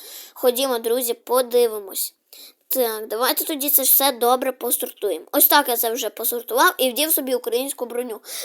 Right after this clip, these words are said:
Ви тільки подивіться, який, який я виглядаю патріотичний, друзі. Який я так і виглядаю патріотичний. Так, в цій броні. Дуже прикольна, до речі, броня. А так, на кому би нам,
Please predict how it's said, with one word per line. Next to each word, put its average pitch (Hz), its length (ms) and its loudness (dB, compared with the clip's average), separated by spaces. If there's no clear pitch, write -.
Ви 269 60 -2
тільки 339 280 0
подивіться, 359 480 4
який, 320 360 2
який 277 480 2
я 240 200 4
виглядаю 277 600 0
патріотичний, 240 1000 -2
друзі. 208 420 -6
Який 262 340 -2
я 311 120 0
так 262 220 -4
і 285 60 -4
виглядаю 240 540 -4
патріотичний. 226 1080 -6
Так, 208 240 -6
в - 60 -10
цій 226 200 -8
броні. 220 420 -8
Дуже 277 260 -4
прикольна, 320 440 -2
до 302 80 2
речі, 302 240 0
броня. 269 420 0
А 233 40 -8
так, 233 340 -4
на 214 100 -10
кому 349 340 2
би 269 160 0
нам, 277 320 -2